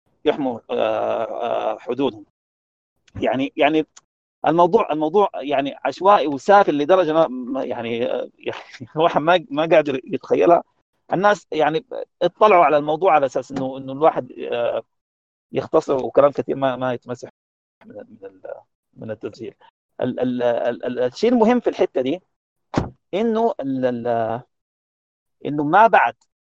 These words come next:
ال-، ال-، ال-، لما قام بشير جميل طبعًا بحكم إنه هو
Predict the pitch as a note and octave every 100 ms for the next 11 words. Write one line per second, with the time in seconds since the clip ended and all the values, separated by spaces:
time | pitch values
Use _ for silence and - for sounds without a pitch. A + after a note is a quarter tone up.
0 | _ _ - A#2 A2 G#2+ A2 - - A#2
1 | A2+ A#2 B2 A#2+ B2+ B2+ B2 E3+ E3+ C#3
2 | A#2 A#2 D#3+ C#3+ A2+ D3 C#3+ - A#2 A2
3 | A2 A#2+ _ _ - D3 - B2 B2 C#3+
4 | B2+